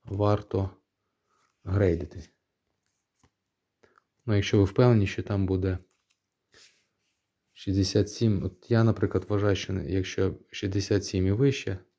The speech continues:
то є сенс її грейдити. Там ціна з кожною цифрою, ну, якщо не в два рази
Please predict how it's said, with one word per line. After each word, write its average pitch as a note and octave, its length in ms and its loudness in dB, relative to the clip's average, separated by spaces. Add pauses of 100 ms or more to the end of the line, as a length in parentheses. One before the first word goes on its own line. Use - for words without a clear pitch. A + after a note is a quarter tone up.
(120)
то - 120 -6
є G#2 300 0 (280)
сенс G2 440 -6
її F#2+ 120 -2
грейдити. E2 520 -8 (1080)
Там G2 380 -4
ціна A2 480 2
з - 100 -12
кожною G2+ 380 2
цифрою, F#2+ 540 -2 (1400)
ну, G2+ 180 0
якщо A2 280 0
не G#2+ 120 6
в G2 40 2
два A2+ 160 6
рази A#2+ 400 4